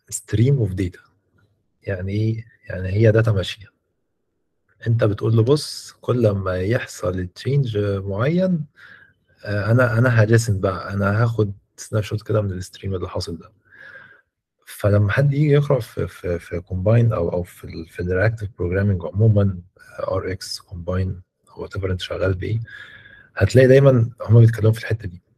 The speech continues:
هي داتا ماشية. فبيكون عندك حاجة اسمها أب ستريم وحاجة اسمها داون ستريم. الأب ستريم ده الإميتر بتاع ال-، الستريم نفسه.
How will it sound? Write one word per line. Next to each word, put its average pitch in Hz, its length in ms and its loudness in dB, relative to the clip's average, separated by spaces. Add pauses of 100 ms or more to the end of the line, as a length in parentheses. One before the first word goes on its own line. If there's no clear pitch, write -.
(120)
هي 135 200 6
داتا 123 240 4
ماشية. - 340 -4 (1000)
فبيكون 104 380 2
عندك 139 220 4
حاجة - 200 -2
اسمها 131 300 0
أب 143 100 -6
ستريم 151 420 -4 (200)
وحاجة 117 260 -4
اسمها 117 240 0
داون 113 240 6
ستريم. - 300 -8 (420)
الأب - 280 -6
ستريم 143 360 0
ده 143 120 4
الإميتر 123 460 0
بتاع 113 360 0
ال-، 92 200 -2
الستريم 90 460 -8
نفسه. 90 260 -6